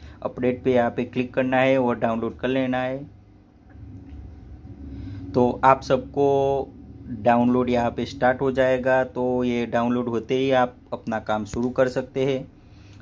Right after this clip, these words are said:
अगर आपको ये software चाहिए तो मेरी website है स्मार्ट टेक सब्लिमेशन डॉट कॉम, वहाँ से आप download कर सकते हैं। डाउनलोड करने बा-, के बाद अगर न्यू अप-, model आते हैं उसके बाद तो आपको लाइफ टाइम free वो model मिल जाएंगे। तो आप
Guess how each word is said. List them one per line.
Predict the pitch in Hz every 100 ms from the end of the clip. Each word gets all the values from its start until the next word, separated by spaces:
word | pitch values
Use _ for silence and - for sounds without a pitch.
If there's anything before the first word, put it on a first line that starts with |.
| 120
अगर | 123 143
आपको | 135 131 139
ये | 135
software | 131 123 120 131 123 -
चाहिए | 127 135 139 139
तो | 135 135 131
मेरी | 127 120 123
website | 120 - 120 123 123
है | 127 135
स्मार्ट | 131 117 -
टेक | 113
सब्लिमेशन | - 110 117 113 113 110
डॉट | 120 120 -
कॉम, | 135 139
वहाँ | 123 117
से | 113 117
आप | 113 107
download | 110 110 107
कर | -
सकते | 117 131 127 135
हैं। | 131 131 131 - - - -
डाउनलोड | 123 127 131 127
करने | 127 123
बा-, | 123 120 - -
के | 127
बाद | 123 131 131 127
अगर | 123 123 123
न्यू | 113 127
अप-, | 127 - -
model | 120 120 120 123 -
आते | 113 - 139
हैं | 135
उसके | 123 - 131
बाद | 123 127 131 -
तो |
आपको | 123 117 -
लाइफ | 123 117 120 -
टाइम | 120 120
free | 113 - 123 127 - - - -
वो | 123
model | 120 117 123
मिल | 113 123 127
जाएंगे। | 127 127 127 131
तो | - 131 131 131 - - - - - -
आप | 113 117